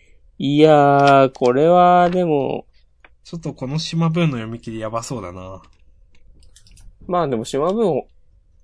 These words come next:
Speaker 1: 本当に描きたいのはこういう漫画なんじゃないですか。
Speaker 2: はい。
Speaker 1: うん。
Speaker 2: なんか、なんか投げやりっすね、なんか。
Speaker 1: 新感覚、武道ギャグ読み切り、センターから十九ページ。
Speaker 2: うん。
Speaker 1: ああ、まあでもなんか、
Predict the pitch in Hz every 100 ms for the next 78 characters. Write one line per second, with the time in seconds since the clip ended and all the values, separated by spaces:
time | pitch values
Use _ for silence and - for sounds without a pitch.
0 | - - 123 123 151 147 147 - 185 127
1 | - 113 117 123 123 131 147 160 156 107
2 | 104 - - - _ _ _ - _ _
3 | _ _ - - - - - _ - -
4 | - - _ 160 - 220 - - 160 156
5 | - _ _ - 151 - 180 - 202 170
6 | 117 - - 185 127 131 147 147 - -
7 | 180 - - - - - 117 113 131 120
8 | 117 139 95 87 85 95 101 101 104 104
9 | 101 101 101 101 95 - 92 85 76 76
10 | 85 90 95 90 87 87 80 82 82 -
11 | 92 - 90 76 - - _ _ - _
12 | _ _ _ _ 104 95 87 85 80 78
13 | - 127 143 139 135 120 104